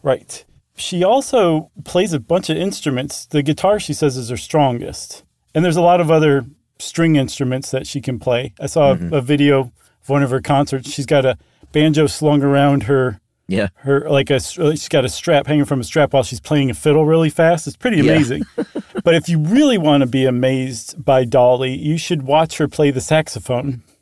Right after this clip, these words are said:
Speaker 1: And in particular, uh, in, at the Glastonbury Music Festival in twenty fourteen in the U K, in front of a crowd of a hundred thousand, she
Speaker 2: It's a
Speaker 1: busted
Speaker 2: great
Speaker 1: out
Speaker 2: concert.
Speaker 1: Yakety Sax,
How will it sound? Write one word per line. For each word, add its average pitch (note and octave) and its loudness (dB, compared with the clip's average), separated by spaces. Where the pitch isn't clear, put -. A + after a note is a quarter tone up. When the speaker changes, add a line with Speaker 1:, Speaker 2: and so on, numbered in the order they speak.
Speaker 1:
And C#3+ 2
in E3 2
particular, D3+ 0
uh, D3 2
in, D3 2
at D3+ -2
the C#3+ 0
Glastonbury D3+ 2
Music D3 0
Festival B2+ -4
in B2+ -6
twenty D3+ 0
fourteen D3 0
in B2+ -2
the B2 -2
U C#3+ 2
K, D3+ -2
in C#3 -2
front E3+ 0
of C#3+ 0
a B2 -2
crowd D#3+ 2
of C#3+ 0
a C3+ -2
hundred D#3+ -2
thousand, C#3+ 2
she - -4
Speaker 2:
It's D#3+ -2
a E3 -2
Speaker 1:
busted F3+ 2
Speaker 2:
great E3+ 2
Speaker 1:
out D3+ 4
Speaker 2:
concert. E2 -6
Speaker 1:
Yakety D3+ 0
Sax, - -4